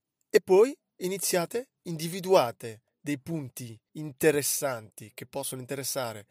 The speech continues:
ai vostri, a-, alle persone in generale, come ad esempio cambiare le gomme, può essere cambiare le gomme, come cambiare le go-, cambiare l'olio, <laughs> cambiare l-, l'acqua o il sapone nei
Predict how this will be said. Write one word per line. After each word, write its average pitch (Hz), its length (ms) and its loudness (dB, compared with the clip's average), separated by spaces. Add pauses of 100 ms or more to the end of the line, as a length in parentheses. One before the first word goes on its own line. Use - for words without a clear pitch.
(360)
ai 127 80 -8
vostri, 120 840 -6
a-, 139 240 -10
alle 127 260 -6
persone 131 400 -2
in 123 60 -6
generale, 135 520 -2 (140)
come 143 200 6
ad 127 80 4
esempio 123 580 4
cambiare 139 380 6
le 135 120 0
gomme, 151 360 0
può - 160 0
essere - 200 -10
cambiare 123 320 -12
le 120 80 -12
gomme, 143 440 -10 (220)
come 147 240 -8
cambiare 127 300 -10
le 127 60 -12
go-, 123 100 -18 (180)
cambiare 127 380 -6
l'olio, 143 640 -2
<laughs> - 40 -20
cambiare 143 460 -8
l-, 131 280 -6
l'acqua 127 640 -6
o 131 260 0
il 123 80 -2
sapone 127 840 -2
nei 123 220 -10